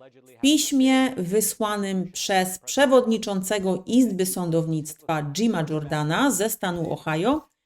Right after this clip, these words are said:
zauważył Jim Jordan, że komisja w sierpniu dwa tysiące dwudziestego trzeciego roku zażądała dokumentów dotyczących wykorzystania funduszy federalnych.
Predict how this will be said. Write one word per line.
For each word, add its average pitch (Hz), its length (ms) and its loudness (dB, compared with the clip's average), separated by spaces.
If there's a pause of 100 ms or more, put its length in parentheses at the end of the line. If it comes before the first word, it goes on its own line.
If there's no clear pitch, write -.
(280)
zauważył 269 720 4
Jim 240 200 4
Jordan, 220 500 2
że 214 200 0
komisja 269 920 2
w - 80 -12
sierpniu 254 520 2
dwa 196 220 -2
tysiące 202 640 -4 (340)
dwudziestego 240 800 2
trzeciego 220 540 -2
roku 196 440 -2 (360)
zażądała 240 840 4
dokumentów 196 880 -2
dotyczących 233 1000 2
wykorzystania 214 1000 0
funduszy 185 520 -2
federalnych. 156 720 -2